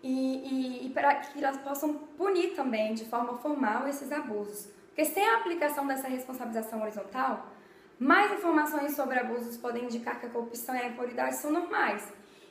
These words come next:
e que isso vai erodir a confiança impedir a participação cívica e encorajar as pessoas a serem desonestas,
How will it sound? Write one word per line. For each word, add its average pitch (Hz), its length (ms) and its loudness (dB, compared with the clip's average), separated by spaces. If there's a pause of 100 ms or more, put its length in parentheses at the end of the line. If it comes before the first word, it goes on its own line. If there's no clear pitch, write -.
(100)
e 254 180 -2
que 277 640 -2
isso 311 220 -2
vai 302 240 8
erodir 359 400 2
a 381 60 2
confiança 254 760 -4 (360)
impedir 247 360 2
a 320 80 8
participação 302 580 0
cívica 262 380 -4
e 320 240 2
encorajar 330 420 2
as 311 60 -4
pessoas 294 380 -2
a 294 40 2
serem 294 260 -2
desonestas, 277 560 -2